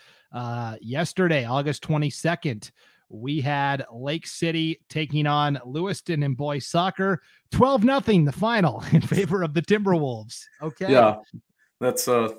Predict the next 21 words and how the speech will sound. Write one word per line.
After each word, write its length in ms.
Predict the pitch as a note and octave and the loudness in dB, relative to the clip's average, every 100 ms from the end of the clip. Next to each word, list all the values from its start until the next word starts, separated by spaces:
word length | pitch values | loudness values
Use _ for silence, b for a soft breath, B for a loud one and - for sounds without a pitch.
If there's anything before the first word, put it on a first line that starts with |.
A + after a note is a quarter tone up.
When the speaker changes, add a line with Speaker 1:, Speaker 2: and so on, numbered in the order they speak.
| F#3 | -4
Speaker 2:
yeah, 140 | E3 - | -4 -4
I 40 | |
don't 480 | - A#2+ A#2+ A2 A#2+ | -2 0 2 2 2
know 180 | A#2 A#2 | 2 -2
what 280 | A2+ A2 - | -2 -6 -4
more 240 | A#2 A2+ | -2 0
you 120 | A2 | 2
need 200 | A2 A#2 | 2 0
to 80 | G#2 | 0
really 220 | A2+ A2 | 0 2
say 240 | G#2+ - A#2+ | 2 4 4
about 260 | A2 A2 A2+ | 4 2 6
that 200 | A2+ A2 | 4 4
game. 260 | A2+ A2+ | 2 0
The 60 | G#2 | -2
score 320 | - - A#2 | -2 2 2
kinda 220 | A#2 A2 | 4 2
speaks 320 | G#2+ - A#2 - | 0 -2 -4 -4
for 160 | A#2+ | -6
itself. 480 | A2 - A#2 A#2 - | -4 -4 -2 -2 -4
And 180 | A2+ | -10